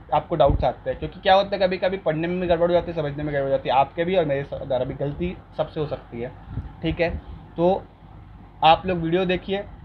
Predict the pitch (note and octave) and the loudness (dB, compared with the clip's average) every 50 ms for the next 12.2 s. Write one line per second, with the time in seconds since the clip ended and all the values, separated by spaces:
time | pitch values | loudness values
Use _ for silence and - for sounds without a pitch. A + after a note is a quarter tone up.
0 | - - - - - - - D3 D3 - E3+ E3+ F3 E3 - - - - - E3 | -16 -18 -18 -18 -8 0 2 4 4 4 4 2 2 2 0 -6 -16 -8 0 2
1 | E3+ F3 F3+ F3+ E3+ D#3+ E3+ F3 E3+ F3+ F3 F3+ F3 F3 F3 F3 D#3+ - - F3+ | 2 4 4 6 6 6 6 6 4 4 4 4 4 2 0 -4 -6 -4 -4 -4
2 | F3+ F#3 F#3 - - - D3 C#3+ C#3+ D#3 F3 F3+ F#3 F3+ F3 F3 E3+ F3+ F3+ F3 | -4 -4 -6 -10 -12 -10 -8 -4 2 4 4 4 4 4 4 4 4 4 4 4
3 | F3+ F3+ F3 E3+ F3 F3+ F3+ F3+ F3 F3+ F3+ F3+ F3+ E3+ D#3+ D#3 D#3+ D#3+ F#3 F3 | 4 4 4 4 4 4 4 4 2 2 2 4 4 4 4 2 2 2 2 2
4 | E3+ F3+ E3+ E3+ E3 E3+ E3 E3+ D#3+ E3 E3 E3 E3+ D#3+ D#3 F3 D#3+ D#3+ D#3+ E3 | 2 4 4 4 4 4 6 6 4 4 4 2 0 0 2 2 2 2 2 0
5 | D#3 - D#3 D3 C#3+ - E3+ E3 E3 D#3+ E3 E3 E3 D#3+ D#3 - D3+ D3+ D#3+ D#3+ | 0 0 0 -2 -2 0 -2 0 0 0 0 0 -2 -2 0 2 4 4 4 4
6 | D#3 D#3 D#3 D#3 D#3+ D#3+ - - - - - - - - - - C#3 D3+ G3+ A3+ | 2 -2 -2 -4 -4 -6 -8 -12 -16 -18 -16 -16 -16 -18 -16 -4 4 6 6 6
7 | - - - - - - - - - F3+ F#3 - - A3+ B3 B3+ B3+ - - E3+ | 6 2 -8 -20 -20 -20 -20 -2 2 2 2 2 2 0 0 0 -2 -2 2 4
8 | F3+ G3+ A3+ A#3+ - - - - - - - G#3+ A3 A#3+ A#3+ - A3+ G#3 G#3 G#3 | 6 8 6 6 4 -2 -12 -20 -20 -4 2 4 4 4 4 4 4 4 4 4
9 | G#3 G#3 F#3+ F#3 F#3+ G#3 A3 F3 F3+ - - A#3 A#3 A3 A3+ G#3 G3+ G3 G3 G3+ | 4 2 2 2 2 2 2 4 4 2 0 -2 -2 0 2 2 2 2 4 4
10 | G3+ G3 - - D#3+ D3 - F3 D#3+ C#3 B2+ B2+ C3 A#2+ C#3 D3 D3+ D#3 F3 F3+ | 2 2 2 0 -2 0 0 0 0 0 0 -2 -2 -2 -2 -2 2 2 4 4
11 | F3 D#3+ D#3+ D#3+ D#3+ E3+ F3 E3+ E3+ E3+ F3 E3 D3+ C#3+ D3+ E3 E3+ E3 E3 E3 | 4 2 2 2 2 2 2 2 2 2 2 2 0 0 0 2 2 2 0 0
12 | E3 E3 E3+ F3 | 0 -2 -2 -2